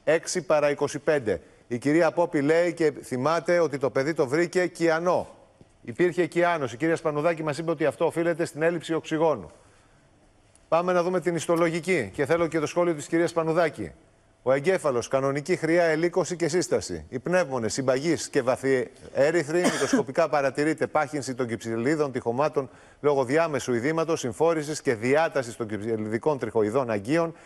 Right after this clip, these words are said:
και αύξησης του αριθμού των διαμέσων μονοπύρινων κυτάρων.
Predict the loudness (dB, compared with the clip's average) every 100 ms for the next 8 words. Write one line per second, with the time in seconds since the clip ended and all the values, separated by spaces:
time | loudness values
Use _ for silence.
0 | -20 _ 2 2 2 -2 -6 -6 2 2
1 | 2 -2 -4 -2 2 2 0 -2 -2 -2
2 | -2 0 0 0 -2 -4 0 2 0